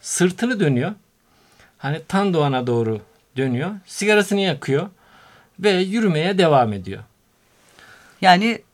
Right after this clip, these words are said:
Speaker 2: va-, <laughs> farklı
Speaker 1: Yani
Speaker 2: yere
Speaker 1: Tandoğan'a doğru gidiyor.
Speaker 2: <laughs>
Speaker 1: Diyelim ki şeye
Speaker 2: Buluşacağı
Speaker 1: varıyor,
Speaker 2: yere değil.
Speaker 1: bu Beşevlere
Speaker 2: Evet.
Speaker 1: falan geliyor. Sonra buralar n-,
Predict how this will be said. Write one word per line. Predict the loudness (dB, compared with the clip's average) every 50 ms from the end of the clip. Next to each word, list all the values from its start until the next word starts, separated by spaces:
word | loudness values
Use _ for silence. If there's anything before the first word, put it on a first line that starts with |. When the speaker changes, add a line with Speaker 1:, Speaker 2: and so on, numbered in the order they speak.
| _
Speaker 2:
va-, | 6 6 6 6 4
<laughs> | -2 -2 0 2 2 2 2 2 4
farklı | 6 8 8 8 8
Speaker 1:
Yani | 6 8
Speaker 2:
yere | 8 10 10
Speaker 1:
Tandoğan'a | 10 10 10 10 10 10 8 8 6
doğru | 6 6 6 6 4
gidiyor. | 0 -2 0 2 4 4 4 2 0 0
Speaker 2:
<laughs> | 0
Speaker 1:
Diyelim | 2 2 4 6 4 4
ki | 4 2 0
şeye | 4 8 10 12 12 12
Speaker 2:
Buluşacağı | 12 12 12 12 12 12
Speaker 1:
varıyor, | 12 12 10 8
Speaker 2:
yere | 8 6 4 4
değil. | 6 6 6 6 8
Speaker 1:
bu | 8
Beşevlere | 6 6 8 8 6 6 6 6 6 6 6 4 2 2 -2
Speaker 2:
Evet. | -4 -10 -12 -14 -4
Speaker 1:
falan | -2 0 2 2 0 0 -2
geliyor. | -2 -2 -2 0 0 0 0 0 -2 -4 -8 -14 -20 -20 _ _ _ _ _ _ _ _ _ _
Sonra | -18 -6 -4 -2 -2 0 -2 -2 -4 -4
buralar | -2 -2 -2 0 -2 -2 -2 -2
n-, | -4 -4 -6 -10